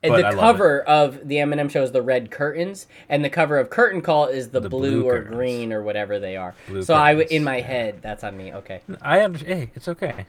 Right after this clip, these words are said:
Speaker 2: It's okay.
Speaker 1: I
Speaker 2: I'll
Speaker 1: feel
Speaker 2: allow it.
Speaker 1: stupid now.
Speaker 2: Um, but I, I don't think I have to say too much about it. Um,
Speaker 1: It's an,
Speaker 2: it's all
Speaker 1: it's
Speaker 2: of
Speaker 1: a
Speaker 2: Eminem's hits.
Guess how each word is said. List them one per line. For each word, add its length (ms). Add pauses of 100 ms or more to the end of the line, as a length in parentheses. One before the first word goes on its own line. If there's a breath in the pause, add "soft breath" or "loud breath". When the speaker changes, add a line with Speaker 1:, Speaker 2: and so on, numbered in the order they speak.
(120)
Speaker 2:
It's 160
okay. 120
Speaker 1:
I 60
Speaker 2:
I'll 100
Speaker 1:
feel 140
Speaker 2:
allow 140
it. 40
Speaker 1:
stupid 680
now. 400
Speaker 2:
Um, 640 (160)
but 160
I, 180
I 20
don't 180
think 180
I 20
have 160
to 60
say 200
too 200
much 240
about 300
it. 120 (260)
Um, 440 (260 loud breath)
Speaker 1:
It's 160
an, 160
Speaker 2:
it's 160
all 200
Speaker 1:
it's 100
Speaker 2:
of 40
Speaker 1:
a 40 (120)
Speaker 2:
Eminem's 240
hits. 340